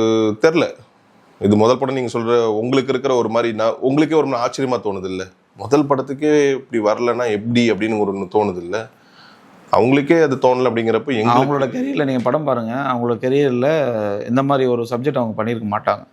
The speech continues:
Speaker 2: பெர்ஃபார்ம் பண்ணக்கூடிய பிளாட் இதுதான், இந்த ஸ்டோரி தான். நீங்க பார்த்துட்டீங்களா
Speaker 1: இல்ல,
Speaker 2: படம்
Speaker 1: அப்படி இல்ல.
Speaker 2: பார்த்ததுக்கு?
Speaker 1: ஆ,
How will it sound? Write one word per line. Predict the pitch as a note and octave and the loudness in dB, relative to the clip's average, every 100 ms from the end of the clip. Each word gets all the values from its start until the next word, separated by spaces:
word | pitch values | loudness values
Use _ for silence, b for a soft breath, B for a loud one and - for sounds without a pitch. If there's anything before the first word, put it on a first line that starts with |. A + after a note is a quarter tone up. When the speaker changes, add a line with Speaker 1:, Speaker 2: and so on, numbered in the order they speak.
| _ | _
Speaker 2:
பெர்ஃபார்ம் | A#2 A#2 C3+ A#2+ A#2 - | -4 0 0 0 -4 -2
பண்ணக்கூடிய | A2 A2 A2+ A2 A2 | -2 -2 -2 0 0
பிளாட் | A2 - A2+ A2+ _ b b b - | -2 0 -2 -2 _ b b b 0
இதுதான், | A#2 A2+ G#2+ - | 2 4 2 0
இந்த | A2 | 0
ஸ்டோரி | G#2+ - A#2 G#2+ | 0 0 0 0
தான். | G2 - - | -2 -8 -6
நீங்க | G#2+ G2+ G#2+ | -4 0 2
பார்த்துட்டீங்களா | C3 | 2
Speaker 1:
இல்ல, | A#2 A#2+ A#2 | 0 0 0
Speaker 2:
படம் | A2 B2 | 0 0
Speaker 1:
அப்படி | A2+ G2 | -2 -2
இல்ல. | |
Speaker 2:
பார்த்ததுக்கு? | - - G#2 D3 C#3 | -2 -2 -2 -2 -4
Speaker 1:
ஆ, | F2 | -6